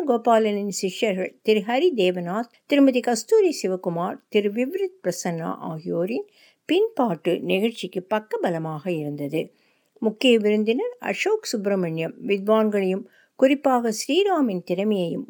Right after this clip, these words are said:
குருவின் உழைப்பையும் பாராட்டி பேசினார். ஸ்ரீராமின் தந்தை சுப்பிரமணியன், தாயார் சாந்தி, சகோதரி சுவாதி ஆகியோரின் நன்றி உரையுடன் நிகழ்ச்சி நிறைவுற்றது.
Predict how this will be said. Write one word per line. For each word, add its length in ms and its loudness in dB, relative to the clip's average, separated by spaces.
குருவின் 420 2
உழைப்பையும் 640 -2
பாராட்டி 540 -2
பேசினார். 680 -2
ஸ்ரீராமின் 600 2
தந்தை 340 2
சுப்பிரமணியன், 760 -4
தாயார் 480 0
சாந்தி, 480 -6
சகோதரி 720 0
சுவாதி 580 -4
ஆகியோரின் 560 -2
நன்றி 360 -2
உரையுடன் 540 -6
நிகழ்ச்சி 580 0
நிறைவுற்றது. 840 -2